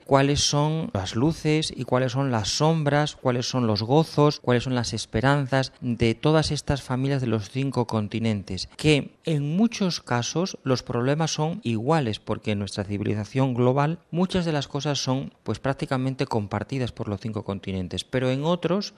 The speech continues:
en otros problemas, en otras situaciones, hay una riqueza y una especificidad de cada uno de los continentes. Pues bueno, yo creo que el poder aportar las actas,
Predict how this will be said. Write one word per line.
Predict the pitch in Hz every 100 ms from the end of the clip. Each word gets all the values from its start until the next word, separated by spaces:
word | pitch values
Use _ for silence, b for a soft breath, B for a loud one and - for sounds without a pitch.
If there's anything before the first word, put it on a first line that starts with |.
| b
en | 113
otros | 120 135 135
problemas, | 143 139 151 156 156
en | 120
otras | 123 131 120
situaciones, | 131 139 - 135 139 -
hay | - 139 151 160 -
una | 143 143
riqueza | 127 117 151 147 113
y |
una | 120 127
especificidad | - 127 - 123 117 123 117 139 147 B
de | 110 117
cada | - 147 131
uno | 120 107
de | 104
los | 98
continentes. | - 101 95 92 87 82 90 -
Pues | 120
bueno, | 127 139
yo | 127 156
creo | 165 156
que | 135 127 -
el | 127 117
poder | 123 143 156
aportar | 160 147 135 143 131
las | 120 110 131
actas, | 135 - - 95 -